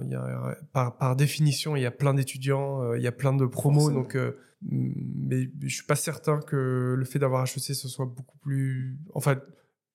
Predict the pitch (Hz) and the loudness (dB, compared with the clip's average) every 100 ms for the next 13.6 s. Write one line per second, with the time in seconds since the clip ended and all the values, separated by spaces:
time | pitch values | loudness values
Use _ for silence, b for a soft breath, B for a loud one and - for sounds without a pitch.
0 | _ 143 - 160 156 143 135 135 - - | _ -6 -2 2 4 4 4 0 -8 -6
1 | 143 - 143 131 139 135 139 - 147 143 | -4 0 2 4 2 2 0 2 2 2
2 | - - 139 131 139 131 139 139 143 127 | -2 -10 -2 -2 -2 -4 -2 0 2 0
3 | 160 135 135 127 131 127 135 127 139 131 | -4 -4 -4 -4 -4 -6 -6 -4 -4 -4
4 | - 127 131 - 127 143 135 - 127 - | -8 -8 -8 -8 -4 -2 -2 -4 -8 -6
5 | 139 139 139 B B _ 147 143 135 131 | -2 -2 -4 B B _ 0 0 0 -2
6 | 127 135 135 131 135 135 135 135 131 123 | 0 0 0 0 0 0 0 -2 -2 -4
7 | 120 120 123 135 135 127 123 135 131 127 | -4 -4 -6 -6 -6 -4 -2 -4 -6 -10
8 | 127 127 127 127 120 127 123 - 151 175 | -6 -6 -6 -6 -8 -6 -4 -2 -2 -2
9 | B B B B B B B - 131 123 | B B B B B B B -2 0 2
10 | 123 123 - 135 139 135 151 165 170 151 | 2 0 0 2 2 2 2 4 6 6
11 | 156 151 156 147 143 139 160 156 165 165 | 4 4 4 4 4 2 2 2 2 2
12 | 156 131 127 123 123 151 139 131 123 123 | 2 2 2 0 -2 -2 2 0 2 0
13 | 123 117 139 131 120 - | 0 0 0 0 0 -6